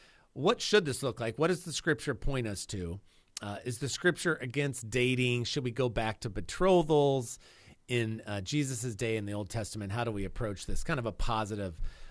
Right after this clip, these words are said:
uh, look forward at, at dating as well as marriage. And there's a lot to get to. There, there's our pastor at the Summit Church here in Raleigh, uh, J D Greer. I, I'll never forget this. This was years ago, <clears throat> 'cause there's a lot of young people, a lot of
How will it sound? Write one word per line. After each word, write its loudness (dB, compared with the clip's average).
uh, -2
look 0
forward 0
at, -4
at -6
dating 2
as -6
well 0
as -6
marriage. -2
And -2
there's 4
a 6
lot 6
to -8
get 4
to. 2
There, 4
there's -2
our -2
pastor 2
at -4
the -2
Summit 0
Church -2
here -2
in -4
Raleigh, 2
uh, -2
J 2
D 0
Greer. -2
I, 4
I'll 6
never 6
forget 2
this. -4
This -4
was -4
years 0
ago, -6
<clears throat> 0
'cause -2
there's 4
a 0
lot 6
of -2
young 2
people, -4
a -4
lot -2
of -4